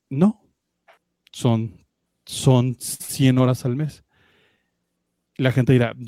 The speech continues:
"Pues cien horas es un chingo". O sea, sí, para nosotros adultos, tal vez, pero el punto aquí es, no son las cien horas, sino cuál es el,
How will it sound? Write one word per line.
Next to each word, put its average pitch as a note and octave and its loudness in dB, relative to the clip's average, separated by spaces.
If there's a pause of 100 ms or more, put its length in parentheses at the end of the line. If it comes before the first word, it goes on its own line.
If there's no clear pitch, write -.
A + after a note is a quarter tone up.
(100)
"Pues E3 2
cien - -4
horas G3 0
es F#3 -4
un G3+ -6
chingo". C4 -4
O C#3 2
sea, A2+ -6 (280)
sí, C#4 -8
para A2 -4
nosotros A2 -6
adultos, D3 2
tal G#2 -8
vez, C#3+ -6
pero A2 -6 (1700)
el C3+ 2 (220)
punto C#3+ 2
aquí C#3 2
es, C#3 0 (540)
no C#3 2
son C#3+ 2
las C#3 0
cien C3 -4
horas, B2 0
sino A2+ -6 (140)
cuál B2+ 2
es A#2+ 0
el, B2+ 0